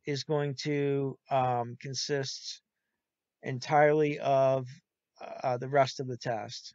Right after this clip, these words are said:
So it's gonna be similar to what you're, I don't have it in front of me, but it's gonna be like matching and true and false and multiple choice,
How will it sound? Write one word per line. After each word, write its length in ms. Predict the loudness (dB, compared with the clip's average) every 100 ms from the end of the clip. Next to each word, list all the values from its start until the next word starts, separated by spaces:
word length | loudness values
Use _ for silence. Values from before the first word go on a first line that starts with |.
| _
So 220 | -12 -6
it's 140 | -4 -4
gonna 220 | -6 -6
be 580 | -6 -4 -4 -4 -6 -10 -16 _ _ _ _ _ _
similar 500 | -6 -4 -2 -2 -2
to 140 | -4 -4
what 260 | -2 -4
you're, 440 | -4 -2 0 -2 0
I 60 |
don't 160 | 0 2
have 180 | 2 2
it 40 |
in 80 | -2
front 240 | -6 -4
of 40 | -2
me, 160 | -4
but 160 | -2 -4
it's 120 | -4
gonna 140 | -4 -2
be 60 |
like 160 | -2 -2
matching 680 | -2 0 -2 -6 -8 -8 -10
and 300 | -12 -14 -10
true 220 | -6 -4
and 140 | -6
false 500 | -4 -2 -2 -6 -12
and 240 | -12 -8 -6
multiple 380 | -6 -6 -8
choice, 600 | -6 -4 -2 -2 -2 -8